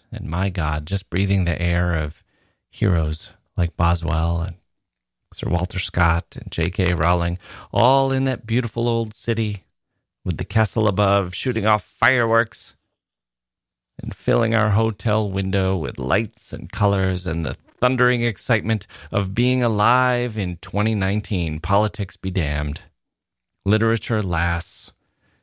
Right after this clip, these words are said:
It perseveres, and so do we, if we are lucky,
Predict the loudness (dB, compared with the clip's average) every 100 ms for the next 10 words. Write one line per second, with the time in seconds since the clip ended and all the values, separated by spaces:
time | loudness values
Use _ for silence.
0 | _ -12 -10 2 2 2 0 0 2 2
1 | 2 -2 -4 -2 -2 -2 -2 0 -2 0
2 | -2 -2 -4 -6 -10 _ -8 -4 0 0
3 | 0 -2 -2 -6